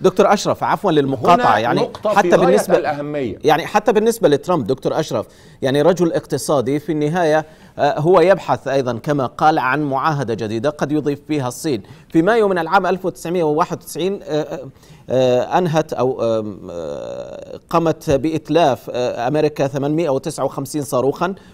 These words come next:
Speaker 1: روسيا ألف وسبعمائة واثنين وخمسين صاروخا. يعني كرجل اقتصادي ترامب، هل يلوح بهذا الأمر فقط للحصول على مكاسب من روسيا؟ لأنه لو طور هذه الصواريخ وغدا كانت هناك معاهدة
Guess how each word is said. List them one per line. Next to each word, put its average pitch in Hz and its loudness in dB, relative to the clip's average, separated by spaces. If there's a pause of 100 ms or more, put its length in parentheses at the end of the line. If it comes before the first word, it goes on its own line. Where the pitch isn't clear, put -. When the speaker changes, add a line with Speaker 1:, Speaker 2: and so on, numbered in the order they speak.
Speaker 1:
روسيا 160 0
ألف 165 -2
وسبعمائة 139 -4
واثنين 143 -4
وخمسين 147 -8
صاروخا. 131 -6 (360)
يعني 120 0 (360)
كرجل 180 2
اقتصادي 123 -2
ترامب، 131 -4
هل 160 0
يلوح 180 4
بهذا 151 0
الأمر 151 2
فقط - -4 (380)
للحصول 120 -2
على 156 4
مكاسب 160 -2
من 147 -4
روسيا؟ 185 2 (260)
لأنه 196 2
لو 214 8
طور 202 6
هذه 180 2
الصواريخ 165 0
وغدا 160 2
كانت 151 -6
هناك 160 -2
معاهدة 143 0